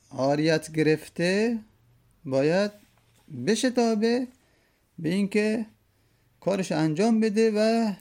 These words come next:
کتاب رو که عاریت گرفته دوباره تحویل بده به صاحبش، نه اینکه سرانگاری بکنه و، اه، بذاره تو خونش به هفته و ماه و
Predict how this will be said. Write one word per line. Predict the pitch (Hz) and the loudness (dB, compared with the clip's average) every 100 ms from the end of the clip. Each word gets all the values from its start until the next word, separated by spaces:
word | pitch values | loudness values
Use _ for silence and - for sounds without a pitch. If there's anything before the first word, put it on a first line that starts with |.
| _ _ _ | _ _ _
کتاب | - 156 185 208 208 | -6 -2 2 0 2
رو | 208 214 | 0 0
که | 214 165 | 0 -2
عاریت | 147 147 143 | 0 0 0
گرفته | 135 139 139 226 233 | 0 -2 -2 -2 -2
دوباره | 185 143 175 | -2 -2 -2
تحویل | 202 160 170 214 | -4 -4 -4 -4
بده | 202 185 | -2 -4
به | |
صاحبش، | 175 180 170 202 147 127 - _ _ _ _ _ _ _ _ _ _ _ | -4 -2 -2 -2 -2 -6 -12 _ _ _ _ _ _ _ _ _ _ _
نه | - | -4
اینکه | 233 175 | -4 -4
سرانگاری | 170 156 151 147 156 | -4 -2 0 0 0
بکنه | 151 147 156 | -2 -2 -2
و، | 147 147 - _ _ _ - - _ - - | -2 -4 -8 _ _ _ -20 -20 _ -12 -6
اه، | 143 139 131 127 127 - - - - 147 | -2 0 2 0 -2 -4 -8 -12 -8 -4
بذاره | 143 147 143 | 0 2 0
تو | - | -2
خونش | 120 151 147 143 131 - - _ _ _ _ _ _ _ _ _ - | -4 0 2 0 -2 -6 -16 _ _ _ _ _ _ _ _ _ -10
به | 127 131 127 123 127 - - - 127 | -4 -2 -2 -2 -4 -8 -12 -14 -6
هفته | 127 120 - 151 | -6 -4 -2 0
و | 135 | 0
ماه | 127 143 156 143 135 | 0 2 2 0 -4
و | 135 | -6